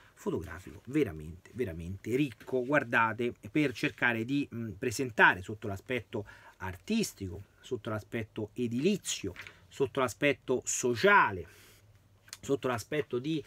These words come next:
infrastrutture, un po' il discorso classico, abbiamo fatto le strade, abbiamo fatto, ehm, eh, le fogne.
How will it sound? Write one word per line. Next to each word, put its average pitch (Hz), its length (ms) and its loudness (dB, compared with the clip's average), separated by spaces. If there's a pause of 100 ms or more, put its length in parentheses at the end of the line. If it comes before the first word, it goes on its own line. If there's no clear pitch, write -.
(300)
infrastrutture, 147 960 4
un 151 200 -4
po' 196 200 4
il 143 80 2
discorso 143 640 0
classico, 123 680 4
abbiamo 135 320 0
fatto 123 320 0
le 117 80 0
strade, 113 540 2 (340)
abbiamo 131 380 0
fatto, 113 640 -2
ehm, 95 720 -8
eh, 92 520 -8 (180)
le 185 160 8
fogne. 143 640 0